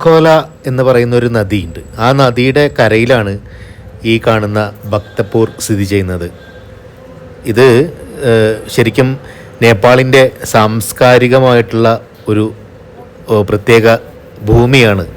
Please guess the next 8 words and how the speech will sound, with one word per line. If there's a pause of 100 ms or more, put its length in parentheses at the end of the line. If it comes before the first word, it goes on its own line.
(200)
ഈ
കാണുന്ന, (760)
ഏഹ്,
ഭക്തപൂർ
എന്ന്
പറയുന്ന
സ്ഥലം. (3250)
പതിനാലാം